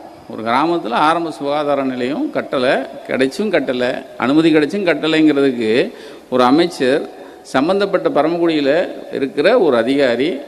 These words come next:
அதிகாரி பேசி எனக்கு அடுத்த நிமிஷம் எனக்கு ஃபோனுக்கு வர்றார். இதான், இதான் கலைஞர் ஆட்சி,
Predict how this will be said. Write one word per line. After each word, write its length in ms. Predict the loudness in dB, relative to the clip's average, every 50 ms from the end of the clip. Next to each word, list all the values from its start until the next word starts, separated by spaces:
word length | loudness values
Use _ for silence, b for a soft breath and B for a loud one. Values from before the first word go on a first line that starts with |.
| -12 -6
அதிகாரி 760 | -4 0 0 4 4 6 6 6 4 2 2 0 0 -2 -4
பேசி 640 | -6 -8 -6 -4 -2 -2 -2 -2 0 0 2 4
எனக்கு 260 | 4 4 4 4 2
அடுத்த 280 | 2 2 0 0 0 0
நிமிஷம் 320 | 0 0 -2 -2 -2 -2
எனக்கு 300 | -2 -2 -4 -4 -4 -4
ஃபோனுக்கு 240 | -4 -2 0 0 0
வர்றார். 280 | 0 0 -2 -2 -4 -4 0
இதான், 220 | 0 0 0 -2 -6 -14 -20 B B B B B -16 -10
இதான் 260 | -4 -2 -2 -2 0
கலைஞர் 320 | -2 -2 0 0 0 0 0
ஆட்சி, 340 | 0 -2 -4 -8 -12 -12